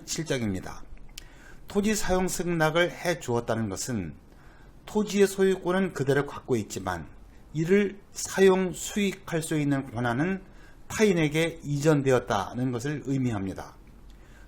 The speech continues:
토지는 소유권은 그대로 갖고 있더라도 예컨대 돈을 차용하고 담보로 저당권 설정 등기를 할 수도 있고 채권자가 압류 및 가압류 등기,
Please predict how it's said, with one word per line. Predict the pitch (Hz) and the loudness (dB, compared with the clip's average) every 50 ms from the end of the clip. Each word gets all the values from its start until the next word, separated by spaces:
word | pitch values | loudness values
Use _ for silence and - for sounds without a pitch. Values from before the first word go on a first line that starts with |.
| - | -10
토지는 | - - 202 190 202 202 202 190 151 104 80 - - - - - - - - - - - - - | -2 0 0 2 4 4 4 4 2 0 -2 -4 -12 -16 -20 -18 -18 -20 -20 -20 -20 -20 -18 -14
소유권은 | - - - 220 226 226 220 - - 190 190 196 196 190 - | -14 -6 0 4 4 4 4 4 4 6 6 6 6 4 2
그대로 | - 135 131 147 143 156 156 156 | 0 2 4 6 8 8 6 6
갖고 | - - - 117 - - 151 131 | 2 -6 -8 -8 -6 -2 -2 -2
있더라도 | 110 127 123 - 120 104 101 98 - 98 85 73 - - - - - - - - - - - - - - | -2 -2 -2 -2 0 0 0 0 0 -2 -2 -4 -6 -12 -18 -20 -20 -20 -20 -18 -18 -14 -14 -10 -6 -2
예컨대 | 139 147 - - 180 175 165 180 185 180 180 - | -2 0 0 0 0 2 4 4 4 4 2 0
돈을 | - 127 135 143 147 160 165 165 160 165 | 0 2 4 4 4 4 2 2 0 -4
차용하고 | - - - 170 160 156 147 139 143 143 139 147 160 170 175 170 160 - | -6 -4 0 2 2 2 2 2 0 0 0 0 0 0 0 -2 -4 -8
담보로 | - - - 131 135 131 139 135 139 151 165 165 165 160 - - - - - - - | -10 -6 -2 -2 0 2 2 2 4 4 2 2 0 -4 -8 -16 -18 -20 -20 -18 -16
저당권 | - - 110 120 131 139 135 135 135 143 143 139 | -10 -4 0 2 2 2 2 0 0 0 0 0
설정 | 143 - 180 190 - 175 160 147 127 | 0 0 0 0 2 2 2 2 2
등기를 | 131 127 123 - 123 127 135 | 2 0 0 0 0 0 0
할 | 127 - 139 135 | 0 -2 -4 -6
수도 | - 139 127 127 | -4 -2 0 0
있고 | 113 101 - - 107 85 76 - - - - - - - - - - - - - - - - - | 0 0 -2 -4 -4 -4 -4 -6 -12 -18 -20 -20 -20 -20 -20 -20 -20 -20 -20 -20 -20 -20 -12 -6
채권자가 | - 180 180 180 180 180 175 170 165 156 170 180 175 - - - | -2 -2 0 2 2 2 2 2 2 4 4 4 4 2 0 -6
압류 | - 95 113 135 151 160 165 165 147 120 - | -4 -2 0 2 2 2 2 2 2 2 0
및 | 120 156 190 185 - - - | 0 -2 -2 -4 -6 -12 -16
가압류 | - - - - - 110 127 139 151 147 139 | -14 -12 -10 -6 -4 0 2 4 4 4 4
등기, | 139 131 120 110 - 107 87 73 - | 4 2 0 -2 -4 -8 -10 -10 -12